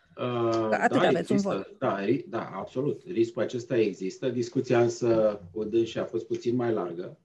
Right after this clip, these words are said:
Speaker 1: pentru că n-a fost vorba doar de o candidatură care să tracteze imaginea partidului, ci a fost vorba de un proiect, de un proiect de reformă al, uh, sănătății. Noi tot facem reformă de treizeci de ani în România, de reforma sistemului de sănătate,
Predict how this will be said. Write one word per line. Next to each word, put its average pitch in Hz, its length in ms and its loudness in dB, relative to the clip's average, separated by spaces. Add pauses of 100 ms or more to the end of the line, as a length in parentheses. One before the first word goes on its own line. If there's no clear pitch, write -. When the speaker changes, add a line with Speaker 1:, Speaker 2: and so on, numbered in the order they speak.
(420)
Speaker 1:
pentru 110 260 -4
că 117 120 0
n-a 127 140 2
fost 113 220 -2
vorba 110 300 0
doar 107 220 2
de 107 80 -2
o 107 60 4
candidatură 98 760 -2
care 95 220 -4
să 90 160 -8
tracteze 98 600 -4
imaginea 90 500 -4
partidului, 78 580 -10
ci - 120 -10
a 104 80 -4
fost 101 240 -4
vorba 98 300 -6
de 95 120 -6
un 120 160 -2
proiect, 113 500 -2 (500)
de 117 200 8
un 110 100 4
proiect 113 300 2
de 107 100 4
reformă 101 840 -2
al, 98 260 -6
uh, 87 960 -10
sănătății. - 840 -6 (180)
Noi 120 200 0
tot - 160 0
facem 131 300 0
reformă 110 460 0
de 98 140 -4
treizeci 101 460 -2
de 90 140 -6
ani 90 340 -8
în 101 160 -10
România, 98 680 -6
de 98 80 -8
reforma 95 560 -8
sistemului 101 520 -10
de 90 120 -10
sănătate, - 760 -10